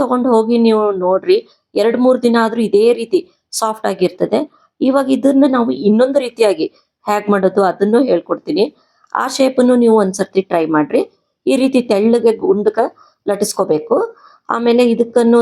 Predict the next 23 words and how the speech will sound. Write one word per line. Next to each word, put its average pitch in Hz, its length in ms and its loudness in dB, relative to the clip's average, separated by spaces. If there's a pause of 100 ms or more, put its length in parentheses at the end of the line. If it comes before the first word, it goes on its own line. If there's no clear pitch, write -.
(100)
ಚಂದ 220 220 0 (600)
ನಾವು 208 120 -2 (100)
ತುಪ್ಪ 214 160 -4 (100)
ಹಚ್ಚೋಣ. 180 320 -2 (600)
ತುಪ್ಪ 233 160 -6 (120)
ಹಚ್ಚಿ 220 240 -2 (120)
ಮೇಲೆ 208 260 2 (100)
ಸ್ವಲ್ಪ 208 240 -4 (200)
ಚಲೋ 190 220 0 (440)
ಹಿಟ್ಟನ್ನು 202 480 -2
ಉದುರಿಸೋಣ. 170 420 -2
ಅಕ್ಕಿ - 260 -4
ಹಿಟ್ಟು 208 260 -4
ಇಲ್ಲ 247 100 0 (140)
ಗೋಧಿ 190 240 0
ಹಿಟ್ಟು - 200 -4 (480)
ಯಾವ್ದು 226 320 0
ಉದುರಿಸ್ರಿ. - 400 -2 (400)
ಇವಾಗ 294 180 -2 (200)
ಒಂದು 262 260 -2
ಸೈಡ್ 233 240 0
ಇಂದ 226 120 -2 (120)
ನಾನು 214 160 0